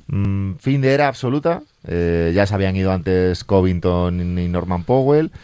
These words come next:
eh, se queda Lillard solo, pero se queda Lillard solo un poco con la, con la sensación de, de que no descartamos del todo que se vaya en verano,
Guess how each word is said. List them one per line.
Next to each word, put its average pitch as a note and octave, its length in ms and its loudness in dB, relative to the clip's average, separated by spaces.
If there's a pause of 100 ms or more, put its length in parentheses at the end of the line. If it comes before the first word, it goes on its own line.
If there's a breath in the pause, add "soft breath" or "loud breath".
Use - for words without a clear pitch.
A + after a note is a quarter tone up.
(240 loud breath)
eh, E2+ 280 -2
se F#2 180 -4
queda A#2+ 200 2
Lillard B2+ 280 0
solo, D3 400 -2
pero G#2+ 140 0
se G2+ 120 -4
queda A2 160 2
Lillard C3+ 280 -2
solo D#3 180 0
un F3 80 -4
poco D3+ 300 0
con C3+ 100 -2
la, A#2 80 0 (140)
con A2+ 100 2
la G#2+ 80 2
sensación A2 580 0
de, E3+ 200 2 (1160 loud breath)
de G2+ 200 0
que G#2 140 0
no B2 160 0
descartamos E3 640 -2
del A#2 140 0
todo E3 240 0
que A2 120 -2
se G2 100 -2
vaya F#2+ 200 2
en F2 80 0
verano, D2+ 280 -2